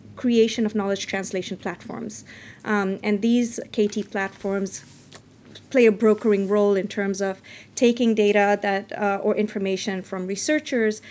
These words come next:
packaging it in a way that's relevant, and being able to, um, position it in a, in a timely way and in, in a relevant way for policymakers with whom they've built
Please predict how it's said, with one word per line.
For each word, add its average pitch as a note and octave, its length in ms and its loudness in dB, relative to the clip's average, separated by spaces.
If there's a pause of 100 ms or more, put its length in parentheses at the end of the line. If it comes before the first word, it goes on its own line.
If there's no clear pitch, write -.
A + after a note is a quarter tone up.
(240)
packaging A3 480 0
it G3+ 80 2
in G3+ 100 0
a G3 60 -2
way G3+ 200 2
that's G3 220 -4
relevant, G3+ 560 0
and G3 260 -2
being G3 180 -4
able F#3+ 260 -2
to, F#3+ 500 0
um, F#3+ 380 -4 (320)
position A3+ 420 0
it G3+ 320 0
in G#3 140 2
a, G3+ 40 -2
in G#3 180 0
a G3+ 40 -2
timely A3 420 0
way G3 220 2
and F#3+ 100 -2
in, F#3+ 120 -4
in G3 200 -4
a F#3+ 80 -2
relevant G3 440 0
way F#3+ 180 0
for F#3 140 -10
policymakers F#3+ 680 -6
with F#3+ 140 -8
whom F#3+ 200 -4
they've F#3 200 -2
built F#3 260 -6